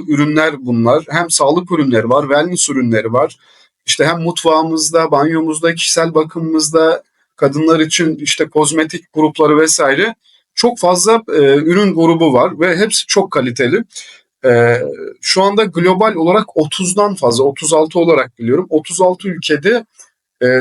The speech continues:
çok büyük operasyon merkezleri var ve hepsi öyle küçük ofisler değil. Yani gerçekten büyük, e, operasyon merkezlerinden bahsediyorum. E, ve bu şekilde yüz yirmi beşten fazla ülkeye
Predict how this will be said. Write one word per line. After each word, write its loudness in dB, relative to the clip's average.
çok -4
büyük -2
operasyon 0
merkezleri 0
var 2
ve 2
hepsi 0
öyle 0
küçük -10
ofisler -2
değil. -2
Yani -2
gerçekten -2
büyük, -6
e, -6
operasyon 0
merkezlerinden 2
bahsediyorum. 0
E, 2
ve 0
bu -2
şekilde -2
yüz 0
yirmi 2
beşten 0
fazla 2
ülkeye 0